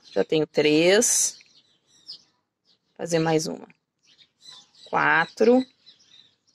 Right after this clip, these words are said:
Cinco. Aqui no meu, eu fiz vinte e oito correntinhas pra chegar ao tamanho que eu queria de tapete. Mas é bom a pessoa sempre ir medindo. Por quê? Porque no,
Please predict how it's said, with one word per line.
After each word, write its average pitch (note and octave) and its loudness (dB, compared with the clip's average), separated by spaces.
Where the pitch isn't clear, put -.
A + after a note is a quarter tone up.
Cinco. F3 0
Aqui C4 0
no D#4+ 6
meu, G3 4
eu F3+ 0
fiz A#3+ 2
vinte B3 2
e E4 -2
oito A#3+ 4
correntinhas F#3 0
pra A3 2
chegar A3+ 2
ao A3 4
tamanho G3+ 2
que - -6
eu G3+ 2
queria F#3 0
de F3+ -8
tapete. - -4
Mas E4+ 4
é C#4 6
bom G#3+ 4
a G3+ 2
pessoa F#3 2
sempre B3 0
ir F3 2
medindo. D#3+ 2
Por D4+ 2
quê? G3+ 0
Porque C4 2
no, E4+ 2